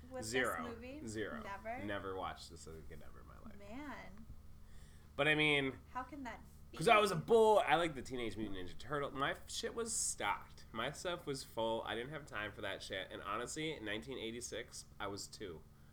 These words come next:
Speaker 2: So, uh,
Speaker 1: Well, yeah, I was not alive when this movie came out, but I still saw it.
Speaker 2: I, I'm, I
Speaker 1: There's
Speaker 2: never
Speaker 1: these
Speaker 2: saw
Speaker 1: things
Speaker 2: it.
Speaker 1: called V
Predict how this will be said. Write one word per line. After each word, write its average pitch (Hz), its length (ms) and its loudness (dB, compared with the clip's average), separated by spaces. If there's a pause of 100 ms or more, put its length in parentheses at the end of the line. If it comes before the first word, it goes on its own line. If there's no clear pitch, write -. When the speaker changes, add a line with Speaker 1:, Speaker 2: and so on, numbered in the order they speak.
(120)
Speaker 2:
So, 113 640 0 (280)
uh, 123 240 2
Speaker 1:
Well, 453 160 -2
yeah, 294 140 2 (100)
I 247 140 2
was 285 240 0 (340)
not 240 240 -2
alive 202 380 -4
when 202 120 -12
this 190 160 -14
movie 190 340 -16
came 202 200 -12
out, 202 320 -8
but 208 80 -6 (260)
I 214 80 -10
still 254 220 -12
saw 233 400 -6
it. 220 260 -4 (640)
Speaker 2:
I, 151 180 10
I'm, 147 180 2
I 240 160 -8
Speaker 1:
There's 262 120 -2
Speaker 2:
never - 140 -2
Speaker 1:
these - 80 -4
Speaker 2:
saw 247 120 2
Speaker 1:
things 277 100 -2
Speaker 2:
it. - 80 -12
Speaker 1:
called 254 200 0
V 202 100 -12